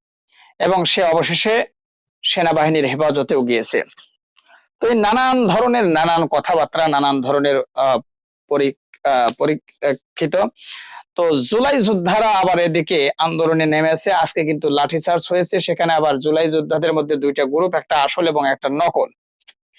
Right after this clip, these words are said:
হ্যাঁ, মানে, আসল নকল হয়তো অনেকে অবাক হচ্ছে না, আসল আর নব-, নকল কি?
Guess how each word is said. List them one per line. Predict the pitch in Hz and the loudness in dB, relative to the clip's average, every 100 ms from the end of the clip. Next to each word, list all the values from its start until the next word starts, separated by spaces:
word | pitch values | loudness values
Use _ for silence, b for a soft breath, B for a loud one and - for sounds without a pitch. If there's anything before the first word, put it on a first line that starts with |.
| B B B B - | B B B B -2
হ্যাঁ, | 208 214 143 - _ _ b b _ | 0 0 -2 -10 _ _ b b _
মানে, | 170 165 160 | -2 0 2
আসল | 156 170 240 | 2 2 0
নকল | 233 208 202 196 185 | 0 0 2 2 0
হয়তো | - 180 180 | 0 0 0
অনেকে | 170 156 | 0 0
অবাক | 151 143 | 0 0
হচ্ছে | 147 156 | -2 -2
না, | 147 | 0
আসল | 143 - 202 | 2 0 0
আর | 185 | 0
নব-, | 165 139 135 | 0 -2 0
নকল | 147 143 120 | -2 0 -2
কি? | - 82 | -4 -14